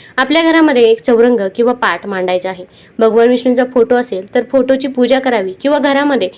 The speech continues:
जर बाळकृष्णाची मूर्ती असेल, तर बाळकृष्णाच्या मूर्तीला आपण अभिषेक करायचा आहे. मग अगोदर शुद्ध जलाने अभिषेक करावा,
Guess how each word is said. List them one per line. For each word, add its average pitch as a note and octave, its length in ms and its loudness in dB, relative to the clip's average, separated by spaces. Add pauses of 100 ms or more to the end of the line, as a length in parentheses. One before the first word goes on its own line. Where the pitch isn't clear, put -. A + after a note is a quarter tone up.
(280)
जर D4 120 2
बाळकृष्णाची D#4 720 0
मूर्ती C4+ 320 2
असेल, B3 380 -4
तर A#3+ 80 -2
बाळकृष्णाच्या C4 720 0
मूर्तीला A#3 420 0 (320)
आपण C4 360 -2
अभिषेक B3 460 -2
करायचा G#3+ 320 -2
आहे. G3 180 -8 (300)
मग A3 300 0
अगोदर G#3+ 380 2
शुद्ध A3+ 280 0
जलाने G#3+ 400 2
अभिषेक A3+ 400 -2
करावा, G3+ 260 -4